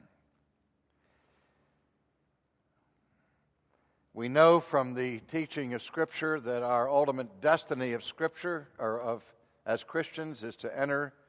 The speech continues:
into heaven, a place that we are told in the book of Revelation where there will be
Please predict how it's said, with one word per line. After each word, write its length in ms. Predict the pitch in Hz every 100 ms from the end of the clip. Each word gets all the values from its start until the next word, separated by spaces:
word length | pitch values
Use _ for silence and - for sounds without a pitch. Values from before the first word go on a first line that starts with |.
| _ _ -
into 720 | 135 147 131 - 127 123 113 104 -
heaven, 440 | 131 151 160 175 151 _ _ _ _ _ _ _ 104
a 80 |
place 480 | - 156 165 165 -
that 160 | 147 123
we 120 | 135
are 120 | 131
told 580 | - 147 165 170 175 139 110 110
in 100 | 110
the 60 |
book 260 | 104 131 139
of 120 | 120
Revelation 840 | 139 127 127 139 151 - 165 165 - _ _ - _ _ - -
where 220 | 123 139
there 160 | 151
will 160 | 143 143
be 440 | 120 147 147 135